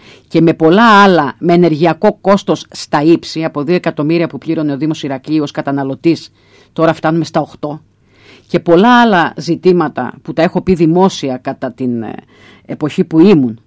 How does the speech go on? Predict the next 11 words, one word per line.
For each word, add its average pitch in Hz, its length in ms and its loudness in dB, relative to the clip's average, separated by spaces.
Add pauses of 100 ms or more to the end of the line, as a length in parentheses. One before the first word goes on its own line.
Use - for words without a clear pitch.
(120)
αντιδήμαρχος 147 640 -2
οικονομικών, 160 640 -2 (400)
φτάσαμε 294 460 0
να 226 120 4
έχουμε 240 460 4
τώρα, 185 500 4
με 160 180 0
όλα 233 260 6
αυτά 156 220 -2
που - 80 -10
συμβαίνουν, 226 520 -2